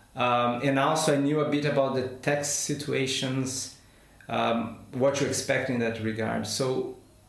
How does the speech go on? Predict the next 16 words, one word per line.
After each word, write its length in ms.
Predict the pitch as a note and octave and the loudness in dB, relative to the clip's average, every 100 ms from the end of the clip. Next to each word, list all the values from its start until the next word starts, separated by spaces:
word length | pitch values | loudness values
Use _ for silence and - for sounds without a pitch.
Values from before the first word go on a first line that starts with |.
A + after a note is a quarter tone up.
| - | -6
yeah. 420 | A#2+ A#2 A2+ A#2 - - | -2 0 0 -2 -8 -2
And 400 | C#3 D#3+ E3+ - - - - - - - | 0 0 -2 -6 -14 -20 -20 -20 -20 -2
when 200 | D3 E3 | 2 2
I 80 | |
came 180 | E3+ F#3 | 2 0
to 120 | F3+ E3+ | 0 0
Munich, 300 | E3+ F#3+ E3+ | 2 0 0
that's 240 | E3+ E3 - | 0 0 0
when 100 | E3+ | 0
I 120 | D3+ | 2
learned 260 | C#3+ C#3+ | 2 0
things, 440 | C#3 C#3+ C#3 B2+ B2 | 0 -2 -2 -2 -4
uh, 420 | B2+ B2 A#2+ - | -2 0 -2 -4
on, 300 | C3 B2+ A#2+ B2 | -4 -2 -4 -4
on 60 | A2 | -4
spot. 520 | - C#3 E3+ - | 0 0 2 -2